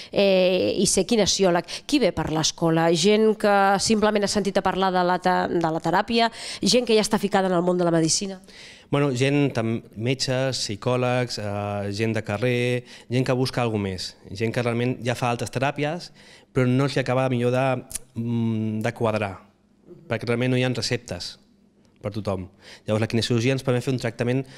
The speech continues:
Speaker 2: totalment personal i integratiu.
Speaker 1: Això és el que anava a dir-te, no? Igual que ens donen una pastilla que anem a la farmàcia, és la mateixa per tothom,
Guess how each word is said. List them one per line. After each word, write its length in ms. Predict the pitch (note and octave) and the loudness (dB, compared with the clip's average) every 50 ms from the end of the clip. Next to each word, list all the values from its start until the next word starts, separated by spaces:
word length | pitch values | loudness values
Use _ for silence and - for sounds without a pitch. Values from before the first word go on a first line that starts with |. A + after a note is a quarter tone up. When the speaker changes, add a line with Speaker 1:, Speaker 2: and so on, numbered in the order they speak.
| - - _ | -20 -18 _
Speaker 2:
totalment 280 | - A#2 A#2 A#2 B2 A2+ B2 | -4 -2 0 0 0 -2 -2
personal 520 | A2+ - - A#2 A2+ A#2+ A#2+ A#2 C#3 C#3 | -4 -2 -2 -2 -2 0 0 0 0 -2
i 500 | B2 A#2 A2+ A2 G#2+ G#2+ G#2 G#2 G2+ G#2 - B2 | -2 -2 -2 0 0 0 -2 -2 -4 -6 -6 -6
integratiu. 500 | A2+ G#2+ G#2+ G2+ F#2+ G2 F#2 F#2+ F#2+ F2+ F2 - _ - - - _ - | -6 -4 -4 -6 -6 -6 -6 -6 -8 -8 -10 -14 _ -20 -20 -20 _ -14
Speaker 1:
Això 160 | - - G3+ | -8 -2 -2
és 40 | G#3 | -2
el 60 | G#3 | 0
que 80 | G#3 B3 | 2 2
anava 160 | A#3+ G#3 E3+ | 2 2 2
a 20 | D3 | 2
dir-te, 280 | E3+ F#3+ G3 - G3 E3 | 2 0 2 2 0 2
no? 80 | E3 F3+ G3 | 4 4 4
Igual 200 | F#3 F#3 F#3+ - | 4 2 0 2
que 100 | - F#3+ | 0 -2
ens 80 | E3 E3+ | 2 2
donen 180 | F#3+ G3 F#3+ F#3+ | 2 2 4 4
una 140 | G3 G3 - | 4 2 2
pastilla 380 | F#3+ F3 - - A#3 G#3 G#3 - | 0 -2 0 -2 0 0 2 2
que 60 | F3+ | 2
anem 120 | E3+ F3 F#3 | 2 2 2
a 40 | F#3 | 2
la 60 | F3 - | 2 0
farmàcia, 460 | - E3+ E3 F3 F#3+ - - F#3+ F#3 | -2 -2 0 0 0 0 0 0 0
és 80 | D#3+ | 2
la 80 | F#3+ F3+ | 0 0
mateixa 460 | E3+ E3+ - G#3 G3+ - - F#3+ F3 D3+ - - - - - - _ | -2 0 2 2 2 2 2 0 -2 -2 -4 -10 -16 -18 -18 -4 _
per 140 | G3 F3+ F3 - | -2 -2 -2 -4
tothom, 420 | F#3 F3 F3 G3+ G3+ G#3 G#3+ B3+ | -6 -4 0 2 2 2 2 0